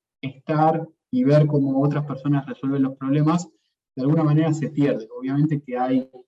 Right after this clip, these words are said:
toda una serie de entrenamientos formales y hay una serie de, de, de, de herramientas más tradicionales que se pueden aplicar, pero estar cerca de otras personas, entender cómo piensan, entender cómo resuelven los problemas, generar relaciones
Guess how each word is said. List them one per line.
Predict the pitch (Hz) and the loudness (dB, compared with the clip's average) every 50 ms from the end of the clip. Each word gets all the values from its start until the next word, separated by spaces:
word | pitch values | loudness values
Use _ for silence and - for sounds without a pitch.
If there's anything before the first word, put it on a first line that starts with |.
| _ _ _ _ _ _ _ _ _ _ _ _ - | _ _ _ _ _ _ _ _ _ _ _ _ -6
toda | 151 143 143 135 135 | -4 -2 0 0 0
una | 131 127 123 | 0 0 -2
serie | - 139 131 135 | -4 -4 -2 0
de | 127 | 0
entrenamientos | 123 - - 117 117 117 123 127 - - - | -2 -2 -4 -4 -4 -2 -2 -2 -2 -4 -6
formales | - 131 131 - 185 220 208 196 180 165 143 127 - - | -12 -10 -4 -2 0 0 2 0 0 0 -2 -2 -4 -4
y | 131 | -4
hay | 127 | -2
una | 131 127 123 | -2 -2 -4
serie | - - 131 131 135 135 262 247 | -4 -6 -4 -2 0 2 2 0
de, | - 233 233 233 233 240 240 233 - _ _ _ _ _ _ _ _ | 0 -2 -4 -6 -6 -10 -12 -20 -20 _ _ _ _ _ _ _ _
de, | - 113 110 107 107 104 98 | -8 -6 -4 -4 -4 -6 -6
de, | - 110 107 104 101 101 | -6 -6 -6 -4 -4 -4
de | 110 113 113 | -4 -4 -4
herramientas | 113 - 123 123 127 147 156 170 165 156 143 147 123 117 - - - - - | -4 -2 2 4 4 4 4 4 2 2 2 0 0 -2 -2 -8 -14 -12 -10
más | 131 123 123 123 120 - - _ _ _ _ _ | -10 -8 -10 -12 -14 -18 -20 _ _ _ _ _
tradicionales | - 113 120 117 113 - 139 151 175 185 170 151 147 | -4 -2 0 0 0 2 0 2 2 2 2 0 0
que | - | -4
se | 117 - 110 | -6 -6 -6
pueden | - - 131 135 131 | -2 2 4 4 4
aplicar, | 123 127 139 143 180 202 196 202 226 202 - - - _ _ _ _ _ _ _ _ - | 4 4 2 4 6 6 6 6 4 2 -4 -12 -16 _ _ _ _ _ _ _ _ 0
pero | 170 170 170 170 180 196 220 220 - - - - _ _ | 2 4 6 6 8 6 6 4 0 -6 -12 -16 _ _
estar | - 131 - - - 190 196 196 180 | -12 -8 -2 2 4 6 6 6 6
cerca | - - 180 180 160 143 151 147 | 4 0 2 2 4 4 4 2
de | 143 | 2
otras | 131 139 - - | 2 0 -4 -4
personas, | - 139 131 127 - - 165 156 147 143 135 - | -2 -4 -4 -4 -2 -2 0 2 2 2 0 0
entender | - 123 117 123 139 143 147 143 | -2 -2 0 2 2 2 2 0
cómo | 143 143 131 127 123 | 0 0 0 0 0
piensan, | 127 139 135 139 143 139 135 131 131 - 127 123 127 | 0 0 0 2 2 2 2 0 0 -2 -2 -4 -2
entender | 123 120 120 - - 247 262 269 269 | -2 -2 -2 -2 -2 -2 0 -2 -2
cómo | - 269 269 262 254 | -2 0 0 0 0
resuelven | 247 247 - 254 254 262 | -2 -8 -8 -6 -4 -2
los | 254 - | -4 -4
problemas, | - - 233 240 247 127 262 262 - 247 247 247 240 240 - - | -6 -10 -8 -6 -4 -2 -2 -2 0 0 0 -2 -2 -4 -10 -14
generar | - - 240 247 247 247 269 - 135 269 | -10 -6 -2 -2 0 0 0 -2 -2 0
relaciones | 269 - 254 247 240 - - - 254 254 254 247 247 247 240 240 240 233 - - | 0 0 0 0 -2 -6 -4 -4 -2 0 0 -2 -2 0 -2 -2 -4 -6 -12 -14